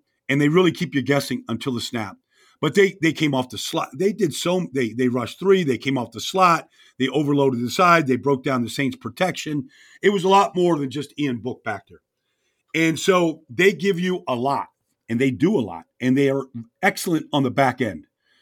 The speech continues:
They're not giving up plays on the back end, and that's the thing. It reminds me in some ways of what Rex Ryan did with the Jets.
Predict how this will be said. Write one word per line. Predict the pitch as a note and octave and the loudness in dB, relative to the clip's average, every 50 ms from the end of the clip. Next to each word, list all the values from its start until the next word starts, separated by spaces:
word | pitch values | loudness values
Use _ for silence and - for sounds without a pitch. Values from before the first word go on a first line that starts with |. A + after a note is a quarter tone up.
| _ _ _ _ _ - | _ _ _ _ _ -2
They're | C3+ C#3+ C#3 | 2 4 4
not | D#3 E3+ D#3 - | 4 4 2 2
giving | C3 C#3 E3 D3+ D#3 D3 | 2 2 2 4 4 4
up | C#3 C3 C3 - | 2 0 -2 -4
plays | - C#3 C3 B2+ A#2 G2+ | -2 0 0 0 0 0
on | A#2+ A2 | -2 -4
the | A2+ | -4
back | G#2+ E3 F#3 G3+ F3+ - | -4 -4 -4 -4 -4 -8
end, | G2+ E2+ F#2 | -10 -10 -6
and | G#2 C3 | -4 -4
that's | E3 E3+ - - | -4 -4 -6 -8
the | A#3+ - | -8 -4
thing. | - G#3+ G3+ C3 G2+ - _ _ _ _ _ _ _ _ _ _ - | -2 -2 -2 -2 -4 -8 _ _ _ _ _ _ _ _ _ _ -2
It | C3+ D3 C3 | -2 -2 0
reminds | C#3+ D#3+ D3+ C#3 D#3+ F#3 G#3+ A3 A3 G3 D3 C#3 | 0 0 2 4 4 6 6 4 4 2 0 0
me | C3 A#2+ G#2+ G#2 A2+ B2+ - C3 | 0 0 0 0 -2 -4 -2 0
in | B2+ B2+ | 0 0
some | - - F#3 G#3 F#3+ | 0 0 -2 0 2
ways | D#3 B2+ A2 G2 F#2 F#2+ G#2+ G#2+ - - _ _ _ _ _ _ _ _ _ _ - | 2 0 0 -2 -6 -8 -10 -12 -14 -18 _ _ _ _ _ _ _ _ _ _ -2
of | B2+ C3 | -2 0
what | B2+ C#3 D#3 D#3 D3 - | 2 2 2 0 0 0
Rex | C3+ D#3+ E3+ E3 - | 0 0 0 0 0
Ryan | D#3 E3 E3+ F3+ E3+ D3+ | 2 4 4 4 2 2
did | C3 C#3 C#3 C3+ C3 C3 _ _ _ _ - | 2 2 2 2 0 -4 _ _ _ _ -4
with | C#3 D3 C#3+ - | -4 -2 0 0
the | D#3 | -2
Jets. | C#3 - A#3 B3+ B3+ B3+ - - - | 0 2 2 2 0 0 -4 -14 -18